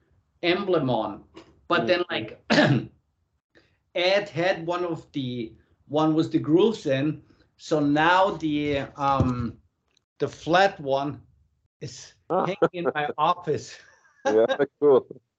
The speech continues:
Speaker 1: But I, I ha-, actually have to go to the other room 'cause my battery is running out. Um,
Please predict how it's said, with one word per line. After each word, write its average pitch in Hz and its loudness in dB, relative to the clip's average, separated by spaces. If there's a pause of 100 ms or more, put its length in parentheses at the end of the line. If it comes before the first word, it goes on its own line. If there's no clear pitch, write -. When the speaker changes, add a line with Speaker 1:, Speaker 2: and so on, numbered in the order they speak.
(160)
Speaker 1:
But 220 2
I, 185 0
I 180 2
ha-, 190 -2
actually 196 -6
have 170 -2
to 180 -12
go 175 -2
to 175 -12
the 156 -6
other 151 0
room 165 -2
'cause 139 -8
my 131 0
battery 151 2
is 123 -10
running 120 -6
out. 139 -4 (140)
Um, 143 0